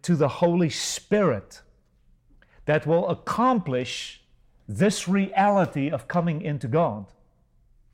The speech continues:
The humanity of Christ accomplished salvation, but the Spirit of Christ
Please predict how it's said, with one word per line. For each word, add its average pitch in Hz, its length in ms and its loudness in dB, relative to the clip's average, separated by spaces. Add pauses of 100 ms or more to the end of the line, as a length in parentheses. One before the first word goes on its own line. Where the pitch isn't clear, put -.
(520)
The 175 100 4
humanity 185 960 6
of 156 200 0
Christ 151 600 0
accomplished 185 840 0
salvation, 151 920 0 (1300)
but 190 220 0
the 190 100 4
Spirit 294 720 2
of 185 220 0
Christ 151 600 0